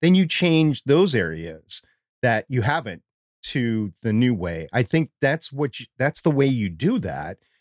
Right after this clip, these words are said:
You don't just completely cut off everything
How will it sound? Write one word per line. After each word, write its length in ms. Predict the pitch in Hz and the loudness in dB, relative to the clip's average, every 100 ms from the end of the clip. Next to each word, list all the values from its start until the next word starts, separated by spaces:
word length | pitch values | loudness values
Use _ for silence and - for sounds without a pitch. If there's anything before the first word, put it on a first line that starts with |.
| _ - | _ 0
You 100 | 165 | 2
don't 220 | 175 - _ _ _ 117 | 2 -2 _ _ _ -8
just 260 | 139 - | -8 -6
completely 540 | - 139 156 143 120 - - | -4 0 0 0 -2 -2 -8
cut 240 | - 143 | -2 2
off 240 | 131 156 139 | 2 0 -2
everything 580 | 98 98 117 104 98 | -6 -6 -4 -2 -4